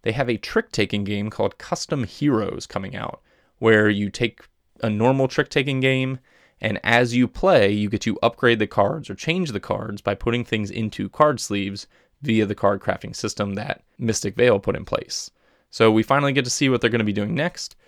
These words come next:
This still isn't that big dungeon crawl that supposedly the system was created for, but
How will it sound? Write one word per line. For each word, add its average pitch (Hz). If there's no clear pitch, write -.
This -
still 113
isn't 113
that 107
big 104
dungeon 110
crawl 107
that 104
supposedly 101
the 98
system 101
was 101
created 151
for, 165
but 196